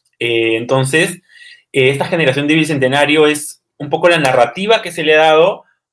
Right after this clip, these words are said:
a esta entre Z, millennial, sarta de, de, de chicos que, que sí, pues los, los más adultos nos veían como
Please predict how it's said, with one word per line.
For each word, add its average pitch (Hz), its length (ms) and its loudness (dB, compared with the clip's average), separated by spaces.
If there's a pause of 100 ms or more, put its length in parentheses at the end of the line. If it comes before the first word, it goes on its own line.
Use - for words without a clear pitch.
(180)
a 135 100 0
esta 139 680 2
entre 123 280 -10
Z, 147 500 0
millennial, 135 1160 -2 (760)
sarta 139 280 -2
de, 127 100 0
de, 113 400 -10
de 143 140 -4
chicos 220 360 0
que, 135 340 -2 (200)
que 143 100 -8
sí, 143 180 -8
pues 139 200 -2
los, 127 360 2
los 160 120 -2
más 143 160 -6
adultos 165 300 -2
nos 165 120 -6
veían 139 300 -2
como 131 480 -4